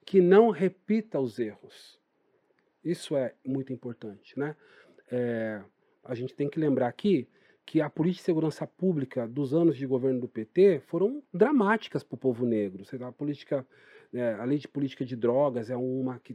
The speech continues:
tem, é, ressonância no encarceramento em massa da população de maioria preta. Então,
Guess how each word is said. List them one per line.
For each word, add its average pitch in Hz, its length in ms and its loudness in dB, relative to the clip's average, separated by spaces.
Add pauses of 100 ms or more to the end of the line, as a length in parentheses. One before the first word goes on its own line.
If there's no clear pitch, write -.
(160)
tem, 135 380 -4 (480)
é, 113 480 -2 (280)
ressonância 143 880 -2 (320)
no 135 80 0
encarceramento 139 800 -2
em 127 60 -4
massa 131 260 -6
da 127 80 -10
população 127 500 -6
de 123 100 -4
maioria 131 400 -2
preta. 127 440 -4
Então, 180 280 -4